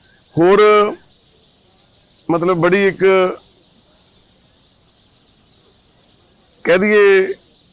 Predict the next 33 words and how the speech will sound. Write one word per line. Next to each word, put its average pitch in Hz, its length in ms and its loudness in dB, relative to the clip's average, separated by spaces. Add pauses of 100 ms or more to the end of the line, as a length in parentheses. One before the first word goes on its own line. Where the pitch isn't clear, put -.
(460)
ਊਣਤਾਈ 185 580 0
ਆ, 180 80 2
ਕਮੀ 175 360 -2
ਆ 180 280 0 (420)
ਵੀ 208 80 -2
ਇਹ 226 80 0
ਕੁੜੀਆਂ 202 400 -2
ਨੂੰ 220 160 -4
ਪੜ੍ਹਾਉਂਦੇ 202 420 0
ਨਹੀਂ। 139 160 -4 (1120)
ਬੜੀ 202 200 0
ਮੁਸ਼ਕਲ 196 500 -2
ਦੇ 202 80 0
ਨਾਲ 190 340 2
ਅਸੀਂ 190 320 0 (1600)
ਆਰਤੀ 160 340 2
ਨੂੰ 175 120 2
ਇੱਥੇ 175 180 0
ਰੱਖਿਆ 170 280 0
ਸੀ। 156 60 0
ਤੁਹਾਨੂੰ 165 300 -2
ਪਤਾ 143 440 -2 (640)
ਵੀ 156 100 0
ਕਿਵੇਂ 180 580 -2 (360)
ਜੋਗੀ 156 300 -2
ਬਾਬੇ 160 360 0
ਨੇ 165 140 -2
ਸਾਡੇ 151 280 -2
ਕੋਲ 160 180 -2
ਇੱਥੇ 170 460 0 (540)
ਤਾਂਤਰਿਕ 156 420 -2
ਵੀ 165 140 0
ਲਿਆਂਦੇ 160 400 0